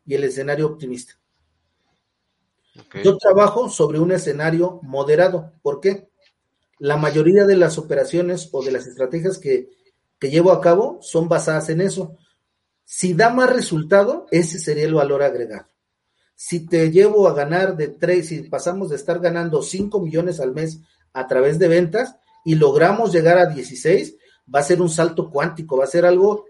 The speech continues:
Speaker 1: extraordinario. Sin embargo, yo lo que te aseguro es que de cinco millones vamos a pasar a diez.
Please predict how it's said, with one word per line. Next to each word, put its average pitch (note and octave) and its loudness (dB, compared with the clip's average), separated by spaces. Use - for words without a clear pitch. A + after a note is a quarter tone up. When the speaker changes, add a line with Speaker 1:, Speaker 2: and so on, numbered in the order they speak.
Speaker 1:
extraordinario. C#3+ -2
Sin G#3 -4
embargo, F#3+ 2
yo F#3+ 6
lo G#3 2
que D#3+ -8
te D#3 -4
aseguro G3+ -2
es E3 -4
que G3+ -2
de D#3+ -4
cinco G#3+ -4
millones F3+ 0
vamos F3+ -4
a C3 -6
pasar D3 -6
a C#3 -2
diez. D3+ -6